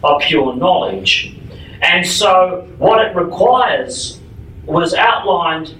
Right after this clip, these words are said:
that those people who chose to be teachers required special qualities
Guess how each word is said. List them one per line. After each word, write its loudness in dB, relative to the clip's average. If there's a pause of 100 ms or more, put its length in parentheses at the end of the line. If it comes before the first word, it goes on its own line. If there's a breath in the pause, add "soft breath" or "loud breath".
(140)
that 4
those 2
people 2
who 0
chose 0
to -10
be -4
teachers 0 (320 loud breath)
required 2
special 0
qualities 0